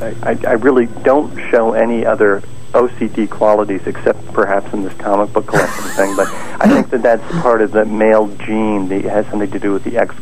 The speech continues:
chro-, chromosome, the collector's chromosome. It's, but my mom found a place that would manufacture comic b-, book bags, a plastic bag manufacturer, you know, an hour away, and, uh, she wouldn't buy them for me. I had to save up. Uh,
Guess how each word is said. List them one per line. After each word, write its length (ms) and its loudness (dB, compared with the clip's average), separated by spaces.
chro-, 500 -2
chromosome, 640 0
the 80 -2
collector's 520 -2
chromosome. 500 -2
It's, 220 -4
but 180 2
my 140 2
mom 320 2
found 240 0
a 40 -4
place 320 2
that 100 0
would 240 -2
manufacture 1000 0
comic 400 2
b-, 80 -4
book 260 0
bags, 560 2
a 80 0
plastic 640 -2
bag 320 2
manufacturer, 720 -2
you 80 -4
know, 160 0
an 80 -2
hour 320 4
away, 400 2
and, 160 -8
uh, 180 0
she 80 6
wouldn't 240 4
buy 260 4
them 180 0
for 240 2
me. 180 -4
I 160 2
had 220 -2
to 160 -2
save 260 2
up. 200 0
Uh, 920 -2